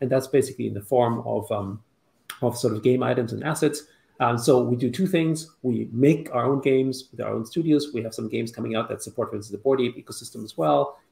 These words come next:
you know, like Yuga Labs, and we have also racing games. But we also invest. We have also separately from our own games, over a hundred forty game investments that we've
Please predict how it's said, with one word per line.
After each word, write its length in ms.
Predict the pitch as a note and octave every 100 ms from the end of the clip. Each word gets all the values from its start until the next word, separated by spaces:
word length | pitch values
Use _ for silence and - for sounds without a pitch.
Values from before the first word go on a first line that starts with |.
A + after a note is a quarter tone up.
| _
you 80 | A#2+
know, 80 |
like 180 | A2 G#2
Yuga 180 | A#2 A#2
Labs, 360 | C3+ D3+ C#3+ C3+
and 80 |
we 60 | A2
have 120 | G#2
also 220 | G2+ -
racing 280 | G#2+ D3 D3
games. 240 | C3+ C3 - _ _ _
But 140 | F3 E3
we 80 | G#3+
also 200 | G#3+ G#3
invest. 460 | C#3+ F3+ D3+ -
We 80 | C#3+
have 140 | C3 C3
also 200 | C3 D3+
separately 460 | - A3 F3+ C3+
from 180 | A2 A2
our 80 | A2+
own 180 | C3+ C3+
games, 320 | G#2+ G#2+ -
over 200 | D3+ C#3
a 80 | A#2
hundred 380 | - F3 F3+ F3
forty 500 | - D#3 C#3+ C3 - _ _
game 280 | - E3 F#3
investments 440 | C3+ A#2+ - A2 -
that 100 | A#2
we've 140 | G#2+